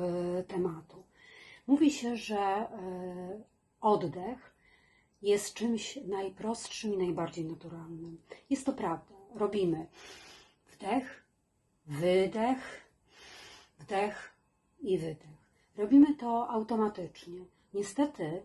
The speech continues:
ze względu na to, że żyjemy w pośpiechu, a także w stresie, tak naprawdę oddychamy tylko i wyłącznie klatką piersiową.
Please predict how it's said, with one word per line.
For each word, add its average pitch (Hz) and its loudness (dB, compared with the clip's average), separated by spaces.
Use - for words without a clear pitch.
ze 185 -2
względu 202 2
na 196 2
to, 202 -4
że 170 -4
żyjemy 185 0
w - -16
pośpiechu, 175 -10
a 220 -8
także 214 -2
w - -14
stresie, 175 -10
tak 196 -2
naprawdę 196 0
oddychamy 202 -2
tylko 254 -4
i 208 -4
wyłącznie 185 2
klatką 170 -8
piersiową. 156 -10